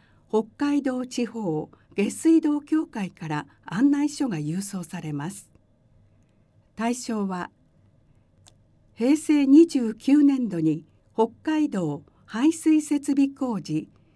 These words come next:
責任技術者試験に合格した方か、資格登録更新手続きを行った方で、資格登録期間が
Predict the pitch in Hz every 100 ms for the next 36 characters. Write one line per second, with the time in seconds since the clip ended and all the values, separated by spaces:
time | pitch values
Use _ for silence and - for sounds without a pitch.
0 | _ - 233 330 330 320 285 - 202 262
1 | 302 - 294 - - 262 196 151 - 214
2 | 269 240 - 226 - 214 196 190 - 147
3 | 151 _ _ _ _ _ - - 311 -
4 | - 277 302 269 269 _ 240 294 - 294
5 | 277 269 294 277 269 165 151 151 233 233
6 | 233 208 202 190 143 151 - _ _ _
7 | _ - - 285 302 - 285 294 269 277
8 | 254 - 247 220 165 143